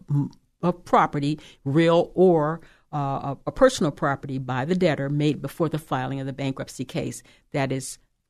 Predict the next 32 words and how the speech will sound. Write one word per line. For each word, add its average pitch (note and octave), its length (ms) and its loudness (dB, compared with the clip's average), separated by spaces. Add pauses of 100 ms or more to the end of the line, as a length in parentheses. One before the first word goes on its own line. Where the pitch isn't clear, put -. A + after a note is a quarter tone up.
(120)
known D#3+ 300 6
as C#3 160 0
a C#3 80 2
preferential D3+ 840 2
treatment. - 340 -6
So - 140 2
a C3+ 60 2
preference B3 640 2
is D#3+ 140 -2
where D#3 200 0
you E3 220 -2
make A3 360 0
a F3+ 140 0
payment F3+ 540 -2 (440)
to E3+ 100 -2
one D#3 180 0
of G3+ 120 2
your G3+ 100 4
creditors F#3+ 600 0
prior D#3+ 280 -4
to E3 80 -4
filing D#3 340 0
for - 120 -4
bankruptcy, D3+ 840 0 (280)
which D#3+ 320 -4
tends B3 640 2
to D3+ 320 2 (220)
let D#3+ 280 -2
that F3+ 200 2
one F3 180 0
particular D#3+ 520 -6
creditor E3+ 600 0